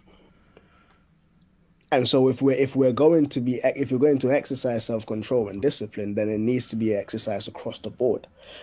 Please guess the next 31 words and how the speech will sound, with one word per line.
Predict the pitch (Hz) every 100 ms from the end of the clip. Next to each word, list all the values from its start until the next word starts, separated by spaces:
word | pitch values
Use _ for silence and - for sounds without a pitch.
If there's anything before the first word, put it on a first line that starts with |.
| -
And | 127 123
we | 120
can't | - 135 139 127 - - _
be, | 120 123 - -
we | 135
can't | 131 151 135
be | 131
self-indulgent | - 139 127 - 117 110 127 147 117 107 - _ _ _ _ _ _ _ _ _
when | 127 120
it | 113
comes | - 135 123 113
to | 110
s-, | - - -
when | 123 117
it | 113
comes | 127 117
to | 123
our | 107
sexuality, | 113 - 113 139 131 95 - 170 _ _ _ _ _ _ _ - - - _ _ _ - - _ _
just | - 262 - - _ 139 113 -
flagrantly | - - 135 156 135 120 - 98 104 - -
without | 120 110 135 120
having | - 139 127
any | 127 123
sort | - 113 107
of |
boundaries | 117 131 135 117 107
and, | 110 101
and, | 117 101 -
and | 120 107 107
borders. | 135 147 101 - -